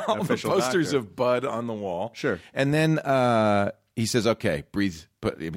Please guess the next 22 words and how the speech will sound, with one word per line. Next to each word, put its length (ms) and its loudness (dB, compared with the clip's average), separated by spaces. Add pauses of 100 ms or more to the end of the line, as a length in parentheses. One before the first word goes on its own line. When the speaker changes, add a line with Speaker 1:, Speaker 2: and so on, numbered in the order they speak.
Speaker 1:
gonna 180 2
listen 160 -2
to 60 -4
your 100 0
heart." 180 -2
He 60 -16
puts 180 -10
a 60 -14
stethoscope 580 -2
on 80 -4
my 180 2
upper 200 0
right 200 2
shoulder, 840 -2 (100)
Speaker 2:
<laughs> 140 -20
Speaker 1:
which 260 -2 (260)
even 300 0
I, 220 2
without 400 -2
the 80 -2
medical 340 0
training, 540 -6